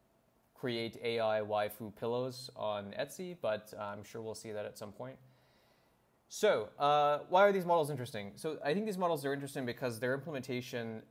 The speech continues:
is, is pretty complex, but is also pretty simple. Uh, they're, you're able to pull out, uh, the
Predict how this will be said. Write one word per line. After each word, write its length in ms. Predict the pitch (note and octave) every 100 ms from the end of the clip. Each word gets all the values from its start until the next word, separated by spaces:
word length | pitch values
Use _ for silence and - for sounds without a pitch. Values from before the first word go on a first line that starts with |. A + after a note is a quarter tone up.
| -
is, 160 | B2
is 180 | - C3
pretty 220 | - C4+
complex, 380 | C#4 G#3 G3+ G3
but 120 | D#3
is 80 | C#3+
also 240 | D3 D3+
pretty 220 | F#3 E3 C#3
simple. 540 | D3+ C#3 G2+ G2 -
Uh, 420 | A#2+ A#2 A2+ A2 A2 - -
they're, 640 | B2+ B2+ B2+ B2+ B2 B2 B2 - _ _ _ _ _ _ D3+
you're 100 | D3
able 180 | D#3 D#3
to 100 | C3+
pull 260 | C#3+ D3+
out, 320 | C#3 C3+ - -
uh, 460 | A#2+ A2+ A2+ G#2+ G#2 - A#2+
the 360 | A#2 A2+ A2